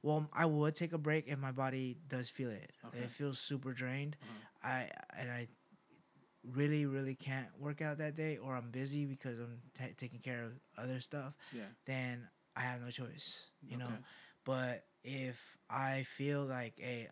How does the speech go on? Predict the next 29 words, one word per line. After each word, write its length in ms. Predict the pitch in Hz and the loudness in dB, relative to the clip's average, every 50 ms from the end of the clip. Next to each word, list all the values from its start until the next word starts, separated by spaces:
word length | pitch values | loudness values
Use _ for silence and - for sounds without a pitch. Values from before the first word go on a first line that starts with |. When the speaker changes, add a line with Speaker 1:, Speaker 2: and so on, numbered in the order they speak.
| - - | -10 -6
Speaker 1:
I 100 | - 123 | -4 -2
have 260 | 117 120 123 120 - - | -2 -2 -2 -4 -4 -6
time 300 | - 117 113 117 123 139 | -8 -6 -6 -4 -4 -4
in 160 | 143 139 139 | -4 -4 -2
my 120 | 139 143 | -2 0
hands 460 | 147 147 147 151 156 151 151 151 - - 123 | 2 2 2 0 0 -2 -2 -4 -8 -8 -8
and 100 | 123 117 | -6 -6
I 40 | 117 | -4
Speaker 2:
Mm-hmm. 60 | 117 | -4
Speaker 1:
still 320 | 120 - - - 123 123 120 | -4 -4 -4 -4 -4 -4 -4
could 160 | - - - | -6 -8 -8
get 160 | 127 123 120 117 | -6 -4 -4 -2
a 60 | 117 | -2
workout 360 | 120 123 127 - 131 135 139 | -4 -4 -4 -2 -2 0 0
in, 260 | 143 147 147 147 151 - - - - - - - _ - | 0 0 0 -2 -4 -6 -10 -20 -20 -20 -20 -20 _ -8
even 240 | 123 123 127 123 | -6 -4 -2 -2
though 160 | 123 127 127 127 | 0 0 0 0
it's 300 | 123 - - - - - _ - | 0 0 0 0 0 -2 _ -8
that, 240 | 135 127 120 120 - 143 - _ - 185 | -6 -4 -4 -4 -6 -10 -16 _ -14 -8
you 140 | - 139 135 | -6 -4 -4
know, 220 | 127 123 120 107 82 | -4 -4 -6 -6 -6
I'm 100 | 120 127 | -6 -6
supposed 260 | 127 - 135 127 123 131 | -6 -4 -6 -4 -4 -4
to 60 | 123 | -2
rest 300 | 123 127 127 135 135 139 | -2 -2 0 0 -2 -2
on 140 | 131 135 135 | -4 -4 -4
a 120 | 135 131 | -4 -4
Sunday, 440 | - - 143 143 143 143 147 151 151 | -4 -4 -2 0 0 0 0 0 -2
Speaker 2:
Yeah. 200 | - 120 110 101 | -2 -4 -4 -4